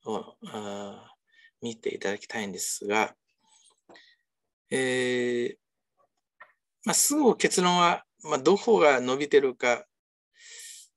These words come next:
すぐは結論は得られにくいんですけども、まあ、一部のところ、例えば沖縄県とか、えー、長崎、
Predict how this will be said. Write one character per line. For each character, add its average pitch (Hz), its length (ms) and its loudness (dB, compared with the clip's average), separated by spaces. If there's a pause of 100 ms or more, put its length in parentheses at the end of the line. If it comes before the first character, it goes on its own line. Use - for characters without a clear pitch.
(440)
す 240 240 -6
ぐ 233 200 -2
は 156 200 0
結 - 380 -12
論 139 220 -2
は 127 120 -2
得 127 220 -2
ら 127 120 0
れ 117 200 2
に 123 240 -12
く - 180 -6
い 135 80 0
ん 113 60 -4
で 101 80 -4
す - 100 -6
け - 120 -8
ど 92 140 -10
も、 95 260 -10 (680)
ま 160 100 -10
あ、 - 20 -8
一 - 220 -2
部 247 100 0
の 214 100 2
と - 120 0
こ - 120 2
ろ、 104 200 0 (320)
例 - 240 -2
え 80 40 4
ば 147 240 0
沖 - 400 -6
縄 151 420 0 (220)
県 120 360 -2
と - 320 -14
か、 87 460 -6 (1000)
え - 600 -12
ー、 113 40 -16
長 110 340 -4
崎、 - 1120 -12